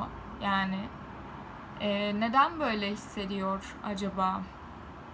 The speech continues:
Şimdi bu konuya odaklanmanız lazım. Yani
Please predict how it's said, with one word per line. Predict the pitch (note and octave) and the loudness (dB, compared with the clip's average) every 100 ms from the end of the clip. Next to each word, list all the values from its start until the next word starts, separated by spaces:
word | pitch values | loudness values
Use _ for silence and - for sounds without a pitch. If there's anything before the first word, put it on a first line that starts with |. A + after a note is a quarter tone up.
| - - - - - - - - - - - - - | -12 -12 -12 -12 -12 -12 -12 -12 -12 -12 -12 -12 0
Şimdi | C4 C4+ | 4 4
bu | D#4+ | 4
konuya | - D#4 D#4+ E4 E4 D4+ - | 4 4 6 8 8 8 4
odaklanmanız | - B3 C4 D4 C#4 C#4 C#4 C#4+ B3+ | 4 10 10 12 8 8 2 0 4
lazım. | A3+ G3+ G3 G3 G#3 | 8 8 6 2 4
Yani | A3+ A3 | 6 6